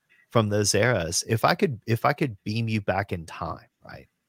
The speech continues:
and put you back to that hundred mil-, million years ago, what, what are the artifacts that you would look for in order to, to prove what the, the Bock Saga set forward? Like, would there be something that you could bring back to,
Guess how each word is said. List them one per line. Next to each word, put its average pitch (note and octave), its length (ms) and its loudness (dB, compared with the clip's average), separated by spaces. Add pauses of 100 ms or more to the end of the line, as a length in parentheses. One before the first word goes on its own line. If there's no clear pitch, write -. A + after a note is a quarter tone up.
(460)
and G2+ 160 -2
put - 240 0
you G2+ 80 2
back G2+ 320 4
to - 80 -8
that F2+ 160 -2
hundred F#2 320 -4
mil-, E2+ 220 -6 (120)
million F#2 320 -2
years E2 240 -6
ago, D2 260 -6 (540)
what, A#2+ 300 6
what C3+ 180 6
are D#3+ 60 4
the D3 200 4
artifacts A2+ 720 4
that - 220 -6
you G2 80 -2
would - 140 -6
look F#2 240 -4
for - 400 -14 (360)
in F#2 120 -4
order F2+ 240 -2
to, F2+ 240 -4 (240)
to - 100 -4
prove F#2 400 -2
what G2 160 -6
the, F2 300 -4
the E2+ 160 -20
Bock F2 240 -2
Saga E2 340 -6
set - 240 -8
forward? - 440 -14 (100)
Like, E2+ 160 -12
would F2+ 80 -4
there F2+ 100 -4
be F2+ 160 -4
something F#2 400 -2
that E2+ 140 -8
you E2+ 80 -10
could F2 160 -10
bring F2 220 -6
back F2 380 -6
to, D2+ 240 -14